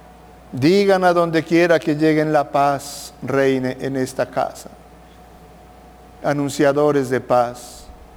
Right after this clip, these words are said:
promotores de paz, artífices de paz. Cuánto necesitamos esto, hermanos, hermanas. Y qué bueno que nuestro Señor Jesucristo nos da la paz.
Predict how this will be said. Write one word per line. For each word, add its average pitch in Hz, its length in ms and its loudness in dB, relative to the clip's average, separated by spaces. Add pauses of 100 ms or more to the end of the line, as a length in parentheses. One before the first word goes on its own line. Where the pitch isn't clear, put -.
(300)
promotores 147 720 2
de 131 100 2
paz, 127 600 -2 (720)
artífices 143 920 -2
de 127 140 -2
paz. - 560 -6 (840)
Cuánto 160 440 -2
necesitamos 135 760 -2
esto, 139 300 -2
hermanos, 135 560 0
hermanas. 127 540 -4 (480)
Y 147 100 2
qué 170 160 2
bueno 165 340 2
que 165 160 0
nuestro 151 300 -2
Señor 156 580 0 (540)
Jesucristo 156 920 0
nos 147 240 -2
da 175 160 2
la 139 240 0
paz. - 440 -4